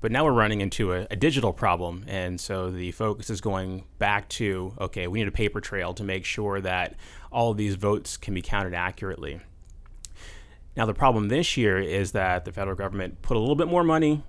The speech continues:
into those hava fund accounts to make sure that election security would be the focus for the states. Now, the shortcoming of that is that the states really need to step up and increase their funding and treat election security as something that's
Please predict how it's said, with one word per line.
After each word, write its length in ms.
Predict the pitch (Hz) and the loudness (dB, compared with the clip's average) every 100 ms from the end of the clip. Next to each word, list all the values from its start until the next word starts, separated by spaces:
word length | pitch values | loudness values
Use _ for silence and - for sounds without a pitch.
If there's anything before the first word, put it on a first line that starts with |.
| - - | -14 -2
into 240 | 131 127 | 2 4
those 180 | 127 123 | 4 4
hava 380 | 120 120 120 117 | 6 6 6 2
fund 340 | - - 110 | 0 -2 0
accounts 480 | 107 - 107 107 - | 0 0 0 0 -6
to 100 | - | -2
make 200 | 110 104 | 0 2
sure 280 | 101 123 110 | 0 2 2
that 320 | 104 95 92 - - - - | 4 2 0 -6 -16 -18 -8
election 300 | 110 107 - | -2 0 0
security 500 | 98 - - 143 135 | -4 -4 2 4 6
would 140 | 110 101 | 4 2
be 100 | 104 | 2
the 100 | 90 | 2
focus 340 | 101 92 92 | 0 -2 -4
for 160 | - 95 | -6 -6
the 100 | 90 | -6
states. 540 | - 101 92 - - - - - - - | -4 -2 -4 -6 -14 -16 -18 -18 -10 0
Now, 160 | 104 | 0
the 80 | 92 | 0
shortcoming 560 | - 156 170 156 127 113 | 6 8 8 6 4 4
of 100 | 101 | 4
that 240 | 98 101 | 4 4
is 280 | 104 101 95 | 2 0 0
that 340 | 95 90 87 | 0 -2 -4
the 60 | - | -8
states 360 | - 131 95 120 | -2 0 0 -2
really 180 | 107 | -2
need 100 | 104 | -2
to 60 | 90 | -4
step 340 | - 110 95 | -4 -2 0
up 280 | 104 95 87 | 2 0 -2
and 120 | 87 | -4
increase 380 | 98 - 113 101 | -4 -2 -2 -2
their 160 | 107 95 | -2 -4
funding 600 | - 110 104 92 92 95 | 0 0 2 0 -2 -4
and 140 | 101 | -4
treat 260 | 92 135 131 | -2 0 2
election 480 | 104 101 110 - 113 | 2 0 0 0 -4
security 720 | - - 104 98 92 92 85 | -6 -6 -4 -2 -2 -4 -4
as 360 | 101 92 90 - | -4 -4 -4 -4
something 400 | 120 110 104 98 | -4 -2 -2 -2
that's 360 | 90 - - | -4 -6 -12